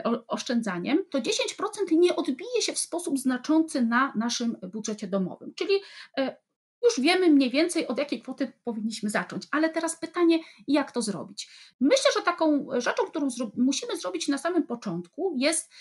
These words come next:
założenie sobie do naszego konta, na które wpływają nasze,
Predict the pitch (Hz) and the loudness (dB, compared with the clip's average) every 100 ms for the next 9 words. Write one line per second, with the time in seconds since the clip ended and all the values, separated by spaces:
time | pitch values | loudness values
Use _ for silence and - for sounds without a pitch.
0 | - _ 240 240 247 247 349 440 320 294 | -20 _ -4 -2 0 -2 -4 -2 -4 -2
1 | 285 247 233 214 180 302 392 294 285 277 | -4 -2 -2 -4 -4 -2 0 -2 -4 -4
2 | 247 - 302 240 175 196 311 233 - 240 | -6 0 2 2 0 -2 0 -2 -4 -2
3 | 226 233 - - - 240 294 208 196 254 | -2 -4 -8 -14 -6 -2 0 0 0 -2
4 | - 202 | -2 -2